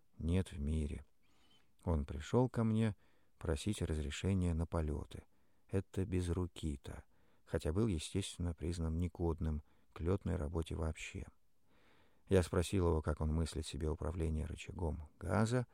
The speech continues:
Он очень основательно объяснил мне, что придумал специальное приспособление — дюралевый протез на левое плечо.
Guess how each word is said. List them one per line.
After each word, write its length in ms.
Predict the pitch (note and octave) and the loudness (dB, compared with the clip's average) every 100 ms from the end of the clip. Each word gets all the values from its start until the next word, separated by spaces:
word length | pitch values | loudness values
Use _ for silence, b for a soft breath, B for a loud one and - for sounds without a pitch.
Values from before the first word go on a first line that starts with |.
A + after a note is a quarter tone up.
| b b b b b b b _ | b b b b b b b _
Он 200 | - B2+ - | 4 4 6
очень 320 | A2+ - F#2 | 2 4 0
основательно 640 | - D#2+ D2+ G#2 - G#2+ | 0 -2 4 4 4 0
объяснил 440 | E2+ D2+ - G#2 A#2+ | 0 -2 -2 0 0
мне, 160 | A2+ | 0
что 180 | G2+ - | -4 -6
придумал 500 | E2 D#2 G#2+ B2 A2+ b b b b | -10 -6 -4 -2 -2 b b b b
специальное 520 | - F2+ - A2+ A#2+ | -10 -4 2 4 2
приспособление — 1120 | A2 G#2 - - G#2 F#2+ F2+ F2 F2 E2 D#2+ D#2+ _ _ - | 0 -6 -6 -4 -4 -2 0 2 2 2 0 -4 _ _ -18
дюралевый 600 | - F#2 D2+ G#2 A2+ G#2+ G2+ | -10 -6 0 0 2 0 -2
протез 560 | F#2+ F#2 - D#2+ - | -2 -4 -2 -2 -4
на 100 | - | -6
левое 360 | D2+ E2+ E2+ E2+ | -2 0 0 -2
плечо. 500 | - D#2 - C#2 C#2+ | -4 -8 -6 -8 -8